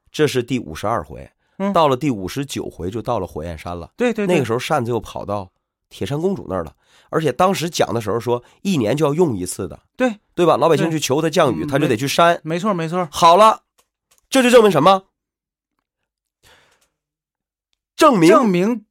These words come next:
Speaker 2: 不一-，不是一直在铁扇公主的手里。
Speaker 1: 哎，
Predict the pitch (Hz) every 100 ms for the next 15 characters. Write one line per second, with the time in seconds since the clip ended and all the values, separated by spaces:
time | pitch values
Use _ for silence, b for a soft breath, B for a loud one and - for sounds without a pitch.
0 | _ - 339 262 240 277 185 - - 175
1 | 277 311 269 277 151 160 185 233 180 151
2 | 175 190 185 156 175 185 185 190 175 151
3 | 127 104 -